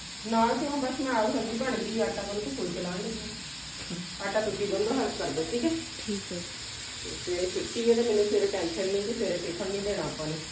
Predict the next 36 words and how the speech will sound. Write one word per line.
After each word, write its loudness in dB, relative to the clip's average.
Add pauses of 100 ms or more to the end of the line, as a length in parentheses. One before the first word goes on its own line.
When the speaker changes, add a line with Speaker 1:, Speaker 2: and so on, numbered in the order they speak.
(640)
Speaker 1:
ਨਹੀਂ -4
ਤਾਂ 0
ਟਿਫਨ 0
ਦਾ 2
ਨਾ -2
ਬਹੁਤ -2
ਔਖਾ -4
ਹੁੰਦਾ, 0 (460)
ਕਿਉਂਕਿ 0
ਗਰਮੀ 0
ਦੇ -4
ਦਿਨਾਂ -2
'ਚ -4
ਸਬਜ਼ੀ -4
ਨਾ 0
ਖਰਾਬ 0
ਹੋ -2
ਜਾਂਦੀ 2
ਹੈ। 0 (600)
ਤੇ -2
ਸਾਡਾ 2
ਦਮਨ 2 (100)
ਛੋਟਾ 0
ਕਾਕਾ -4
ਐਵੇਂ 2
ਦਾ, 0 (840)
ਇਹਨੂੰ 6
ਪਤਾ 4
ਨਹੀਂ 8
ਲੱਗਦਾ 4
ਕਈ 4
ਵਾਰ 4
ਕਿ -4
ਸਬਜ਼ੀ 2
ਖਰਾਬ 4
ਹੈ। 2